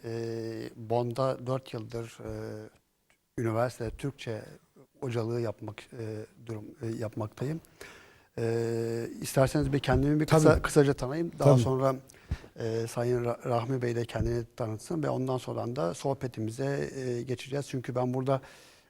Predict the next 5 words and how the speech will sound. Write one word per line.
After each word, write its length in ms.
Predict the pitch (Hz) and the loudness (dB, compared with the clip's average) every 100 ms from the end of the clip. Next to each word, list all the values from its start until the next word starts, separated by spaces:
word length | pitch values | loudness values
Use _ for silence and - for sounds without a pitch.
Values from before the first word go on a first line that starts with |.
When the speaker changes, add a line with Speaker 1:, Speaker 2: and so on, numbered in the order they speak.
| - | -4
Speaker 1:
e, 80 | 131 | -4
oradaki 580 | - 143 135 147 - 143 | 4 4 6 2 2 0
geliş 280 | 139 156 | 2 2
amacım, 500 | 139 127 127 151 160 - - | 0 0 0 0 -2 -8 -8
e, 480 | 135 127 123 123 | -4 -2 -2 -2